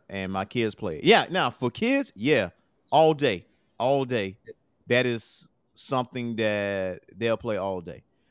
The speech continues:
But I think, like, us as adults, like, playing it, it's like, mm, like, we, since we are gamers,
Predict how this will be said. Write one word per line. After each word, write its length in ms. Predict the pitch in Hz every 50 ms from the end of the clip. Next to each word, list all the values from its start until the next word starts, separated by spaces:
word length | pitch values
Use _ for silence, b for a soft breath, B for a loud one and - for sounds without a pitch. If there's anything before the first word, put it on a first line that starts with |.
| _
But 160 | - 127 139 139
I 40 |
think, 340 | - 165 147 135 127 117 - -
like, 160 | 123 117 101 -
us 200 | 113 123 120 -
as 140 | 123 104
adults, 460 | 101 101 87 110 113 113 110 95 - -
like, 200 | - 104 101 -
playing 300 | - 113 107 104 101 101
it, 140 | 95 92 -
it's 160 | 92 107 101
like, 240 | - 104 101 98 - 110
mm, 960 | 117 120 120 120 117 120 117 117 117 117 117 113 113 113 113 113 110 107 - _ -
like, 200 | - 120 107 95
we, 180 | 120 135 - _ -
since 300 | - - 151 147 143 - - -
we 220 | 127 131 147 139
are 220 | 131 139 143 143 143
gamers, 520 | 131 135 131 135 147 147 151 156 147 -